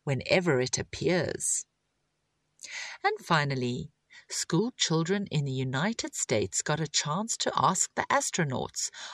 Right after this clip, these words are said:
on China's Tiangong space station some questions. Astronauts are also known as taikonauts in China.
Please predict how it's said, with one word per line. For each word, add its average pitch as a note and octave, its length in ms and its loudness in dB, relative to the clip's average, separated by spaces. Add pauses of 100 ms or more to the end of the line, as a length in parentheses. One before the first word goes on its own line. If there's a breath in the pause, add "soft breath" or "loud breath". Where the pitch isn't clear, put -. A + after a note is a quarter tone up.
on C#3 200 0
China's G#3 640 0
Tiangong C#3+ 840 0
space - 420 -2
station B2 560 0
some - 280 0
questions. - 840 0 (920 loud breath)
Astronauts E3+ 800 2 (140)
are D3+ 240 4
also F#3+ 480 2
known B2 440 -2
as E3 300 0 (180)
taikonauts F3 1040 0
in D#3+ 160 0
China. - 680 0